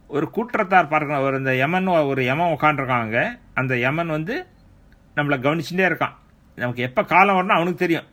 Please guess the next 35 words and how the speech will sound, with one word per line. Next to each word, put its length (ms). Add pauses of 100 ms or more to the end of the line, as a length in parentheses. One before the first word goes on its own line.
(140)
நம்ம 200
காலம் 340
எப்படா 420
வரும்னு 280
அவன் 60
காத்துன்னு 380
இருக்கான். 360 (640)
நம்மளுடைய 380
காலத்தை 380
பார்த்துன்னு 260
அவன் 160
காத்துன்னு 320
இருக்கான். 180
அந்த 120
காலம் 320
வந்து 240
அவன் 260
நம்மளை 220
குத்தி 240
கொண்டு 280
போயிடுவான், 320 (440)
கொண்டு 280
போவார், 360 (240)
குத்தி 220
கொண்டு 220
போயிடுவார் 320
அவர் 260 (460)
யமத-, 440
யம-, 320
யமராஜா. 600 (420)
இப்படி 340
ஒரு 160
நிலையில 360
இருக்கு 260
நீ, 300